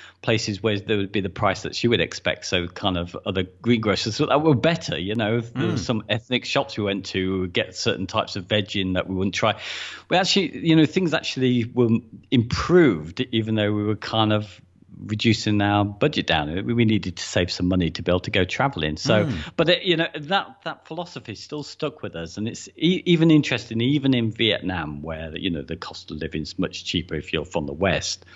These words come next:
Speaker 1: You know, we met up with somebody who, who, um, lives here most of the time, and we took them to the place that we found as a restaurant, and he was really bowled over by how inexpensive and good it was. <laughs> You know,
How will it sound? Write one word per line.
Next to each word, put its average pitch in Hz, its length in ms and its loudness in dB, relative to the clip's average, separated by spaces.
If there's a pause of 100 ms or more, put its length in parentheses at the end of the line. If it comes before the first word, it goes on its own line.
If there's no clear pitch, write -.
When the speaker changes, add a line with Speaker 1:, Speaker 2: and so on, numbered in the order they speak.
(160)
Speaker 1:
You 90 80 0
know, 85 120 2
we 104 140 0
met 107 280 4
up - 80 0
with 82 120 -6
somebody 87 320 -2 (120)
who, 85 80 -2 (840)
who, 87 340 2
um, 85 540 0 (460)
lives 90 260 2
here 87 180 4
most 87 320 2
of - 60 -10
the 87 100 0
time, 92 440 2 (100)
and 95 180 0
we 98 80 2
took - 240 -2
them 92 140 -2
to - 100 -4
the - 80 -8
place - 280 0
that - 160 -2
we 120 160 6
found 82 340 -2
as 80 120 -10
a - 20 -8
restaurant, 87 380 -4
and 104 120 0
he 117 80 4
was 113 320 -4
really 123 360 6
bowled 107 380 2
over 107 320 2
by 87 380 -6 (420)
how 107 260 2
inexpensive 95 760 -2
and 92 140 -6
good 127 180 4
it - 160 -2
was. 78 360 -6
<laughs> - 40 0 (480)
You - 180 4
know, 147 220 4